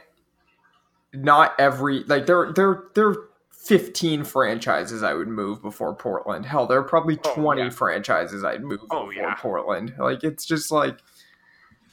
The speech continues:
Speaker 1: there's just, it's just one of those ones that it's just, like, it feels like they're in the right place. It's where they need to be. It's like, and it's just, like, the new owner's gonna come in and he's just gonna have to figure things out,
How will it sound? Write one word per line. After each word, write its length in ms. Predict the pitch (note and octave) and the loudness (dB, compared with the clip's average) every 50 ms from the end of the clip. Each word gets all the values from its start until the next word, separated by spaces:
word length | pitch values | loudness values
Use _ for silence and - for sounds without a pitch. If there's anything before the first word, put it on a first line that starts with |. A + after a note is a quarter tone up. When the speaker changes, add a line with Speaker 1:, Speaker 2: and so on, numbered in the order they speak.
| _ _ - - _ _ _ _ _ _ _ | _ _ -20 -20 _ _ _ _ _ _ _
Speaker 1:
there's 260 | - F3 E3+ D#3 C#3+ | 6 6 6 6 2
just, 240 | C#3+ D3+ D3 - - _ - | -2 -4 -4 -6 -8 _ -4
it's 240 | D3+ D3+ D3 - - | -2 -2 -2 -4 -6
just 220 | - D#3+ D3 D3 | -4 -4 -4 -4
one 200 | D3 C#3+ D3 D3 | -2 -2 -2 0
of 80 | D3 C#3 | 0 0
those 240 | C#3 C#3 C3+ C3 C3 | 0 0 0 0 -2
ones 340 | C3 B2+ B2 B2 B2 A2 A2 | -2 -2 -2 -2 -2 -4 -6
that 80 | G#2+ | -6
it's 200 | G#2+ G#2 - - | -6 -6 -8 -10
just, 220 | - A#2+ A#2 - - | -8 -8 -8 -6 -4
like, 240 | F#2 B1 G#1+ - - _ _ _ _ - | -4 -6 -6 -8 -14 _ _ _ _ -2
it 260 | D#3+ D#3 - - - | -2 -2 -2 -4 -2
feels 400 | - D3+ D3+ D3 D3 C#3+ C3 B2+ | 2 2 4 4 2 0 0 2
like 440 | C3+ C3 B2+ A#2+ A#2+ A#2 A#2+ - - _ _ _ _ _ | 4 6 6 4 2 -2 -6 -12 -20 _ _ _ _ _
they're 260 | - C3+ C3 C3+ C#3 | 2 4 4 4 4
in 100 | C#3 C3+ | 2 2
the 80 | C3 C3 | 0 2
right 340 | B2 B2 B2 B2+ A2+ - - | 4 4 4 4 2 0 -6
place. 720 | - - A#2+ A2+ G#2+ G#2 G#2 G#2+ G#2+ - - - - - _ _ _ _ _ _ - | -6 -2 0 0 0 0 0 -2 -4 -6 -10 -12 -14 -16 _ _ _ _ _ _ -8
It's 160 | C3+ G#2 B2+ | -8 -8 -6
where 300 | B2+ A#2+ C#3 C3 C3 C3 | -2 0 2 4 4 4
they 180 | B2 C3 B2 | 2 0 0
need 260 | B2 B2 A#2+ A#2+ A2+ G#2 | 0 -2 -4 -4 -4 -4
to 60 | A#2 | -4
be. 520 | G2+ - G2 G2 F#2+ G2+ G2+ G2+ A2 - _ _ _ _ _ _ _ | -4 -6 -6 -6 -4 -4 -4 -4 -6 -8 _ _ _ _ _ _ _
It's 180 | - C3+ C3+ - | -2 -2 0 2
like, 200 | C#3 C3 A#2+ - | 2 0 2 0
and 180 | - D3 C3+ B2 | -2 -4 -4 -4
it's 320 | - - C3+ C3+ C3 - | -2 -2 -4 -4 -4 -6
just, 260 | - - D3 C#3 - - | -6 -6 -6 -6 -4 0
like, 300 | C#3+ C3+ C3 B2+ B2+ - _ _ _ _ _ _ _ _ _ _ _ _ _ _ - - - - _ _ _ _ _ _ | 0 0 0 0 -4 -8 _ _ _ _ _ _ _ _ _ _ _ _ _ _ -20 -20 -20 -20 _ _ _ _ _ _
the 120 | D3+ D3 D3+ | 0 4 6
new 220 | D#3 F3+ G3 G3 | 8 10 10 10
owner's 300 | F3+ E3 D#3+ E3 E3 D3+ | 10 10 8 6 4 4
gonna 180 | D3 D#3+ D#3 D3+ | 2 0 0 0
come 280 | D3+ - D#3 D3 C#3+ | 0 0 0 2 2
in 200 | C#3+ C#3+ C#3+ D3 | 0 -2 -2 -2
and 120 | C#3 - - | -4 -4 -4
he's 260 | A#2+ G2+ A#2 A#2 A#2 | -4 -4 -4 -6 -8
just 180 | B2 B2+ B2 - | -8 -8 -6 -4
gonna 180 | C3 B2 B2 | -2 0 0
have 200 | B2 A#2+ A#2 A#2+ | 0 0 -2 -4
to 80 | - G#2 | -8 -16
figure 380 | - - B2 A#2 G2+ A2+ G#2 | -12 -10 -10 -8 -6 -8 -8
things 340 | G#2 - A2+ G#2 A#2 A#2 A2 | -6 -6 -6 -6 -6 -6 -2
out, 400 | G#2+ E2+ E2+ F#2 F#2+ F#2 - - | 0 2 2 2 2 2 -2 -6